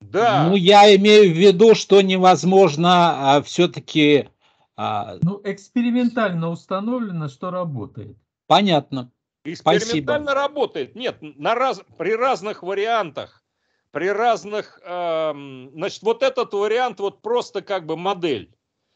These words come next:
Speaker 1: У меня есть модель,
Speaker 2: Мгм. Ну,
Speaker 1: э,
Speaker 2: понятно.
Speaker 1: блокчей-, есть модель блокчейна, она немножко отличается, потому что, э, как бы, э, вот этот, э, механизм майнинга,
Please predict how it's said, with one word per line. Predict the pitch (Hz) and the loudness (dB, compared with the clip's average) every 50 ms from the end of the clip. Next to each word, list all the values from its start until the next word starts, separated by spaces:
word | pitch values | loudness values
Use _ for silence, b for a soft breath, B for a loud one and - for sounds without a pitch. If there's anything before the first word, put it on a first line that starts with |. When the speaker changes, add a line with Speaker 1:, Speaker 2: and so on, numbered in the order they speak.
| _ _ _ _ - | _ _ _ _ -14
Speaker 1:
У | 147 | -10
меня | 165 185 226 254 262 | -8 -6 -4 -4 -2
есть | 247 240 247 247 - - | -4 -4 -6 -6 -8 -8
модель, | 196 208 202 180 165 135 247 262 139 - | -6 -4 -4 -2 -2 0 -2 -2 -2 -4
Speaker 2:
Мгм. | - _ _ _ _ _ _ | -8 _ _ _ _ _ _
Ну, | 156 180 214 | -4 -2 0
Speaker 1:
э, | |
Speaker 2:
понятно. | 185 208 202 208 208 175 123 - - | 2 2 2 2 2 0 -2 -4 -4
Speaker 1:
блокчей-, | - 196 240 247 247 - - - 254 240 202 - - | -8 -8 -8 -8 -8 -10 -12 -10 -8 -6 -6 -8 -10
есть | 131 135 226 254 - 202 | -12 -10 -8 -8 -8 -6
модель | 220 233 226 202 254 247 226 | -4 -4 -2 -2 -2 -4 -4
блокчейна, | 160 180 214 233 226 226 - - 240 202 170 139 135 139 | -4 -4 -4 -4 -4 -4 -8 -6 -6 -4 -4 -4 -6 -8
она | 165 208 220 | -8 -8 -8
немножко | 220 226 226 226 233 220 - - - 196 | -8 -10 -8 -8 -8 -10 -8 -8 -8 -8
отличается, | 196 - 202 220 185 - - 277 277 262 226 - - - - 104 90 _ _ _ _ _ _ _ _ | -8 -10 -14 -16 -16 -10 -8 -6 -4 -4 -6 -6 -10 -12 -14 -14 -14 _ _ _ _ _ _ _ _
потому | - 156 156 - 185 196 208 233 254 233 | -8 -6 -4 -2 -2 -2 -2 -4 -8 -8
что, | 220 - - _ - 214 214 196 190 185 175 - _ - 175 175 175 170 165 | -8 -10 -14 _ -8 -6 -4 -4 -4 -6 -8 -10 _ -12 -10 -8 -6 -6 -8
э, | - | -6
как | 208 208 202 180 160 156 | -6 -6 -6 -6 -8 -6
бы, | 180 208 208 202 170 - _ _ _ _ _ _ _ _ _ _ | -4 -4 -2 -4 -4 -6 _ _ _ _ _ _ _ _ _ _
э, | - 170 170 160 160 156 147 139 | -16 -10 -8 -6 -6 -4 -6 -6
вот | 135 180 180 | -6 -4 -4
этот, | 233 208 180 - - _ _ _ - | -4 -4 -4 -6 -8 _ _ _ -14
э, | 196 180 185 185 180 165 165 156 | -8 -4 -4 -2 0 0 -2 -2
механизм | 151 185 190 - 214 240 254 254 226 160 175 190 | -4 -6 -6 -6 -6 -6 -6 -6 -8 -8 -8 -6
майнинга, | 214 269 285 285 262 233 202 175 151 143 120 117 101 90 92 | -4 -2 -2 -2 -2 -2 -4 -8 -8 -8 -8 -8 -8 -8 -10